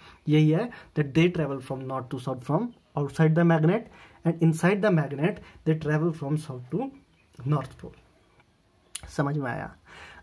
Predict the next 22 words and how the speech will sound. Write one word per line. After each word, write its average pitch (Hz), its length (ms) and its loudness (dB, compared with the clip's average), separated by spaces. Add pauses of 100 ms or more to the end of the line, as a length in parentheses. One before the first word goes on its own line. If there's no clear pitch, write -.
(140)
अब 220 200 2
अगर 175 220 4
आप 165 200 2
ध्यान 151 220 0
से 156 120 -2
देखो, 151 380 -2 (400)
इन 220 160 4
मैग्नेटिक 185 500 2
फील्ड 175 280 4
लाइंस 160 280 4
को 160 180 4 (480)
मैं 170 160 4 (420)
किस 220 200 -2
तरह 214 220 6
बनाया 185 240 4
है, 220 220 2
मैं 185 120 -6
थोड़ा 214 320 4
सा 208 120 0
जूम 175 280 4
करके 175 260 4
दिखाऊंगा 151 420 0